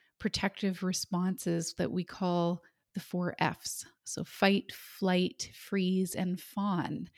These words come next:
And that oftentimes parents will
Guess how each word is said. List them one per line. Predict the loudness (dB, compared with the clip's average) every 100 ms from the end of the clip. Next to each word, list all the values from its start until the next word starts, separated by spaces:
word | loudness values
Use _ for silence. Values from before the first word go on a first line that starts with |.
| -18 -16 -16 -8 0
And | 4 4 2 -2 -4
that | 2 2 2 -6 _ -4
oftentimes | -2 -2 0 4 4 4 2 2 -2
parents | -2 0 0 -2 -6 -4
will | 0 2 4 2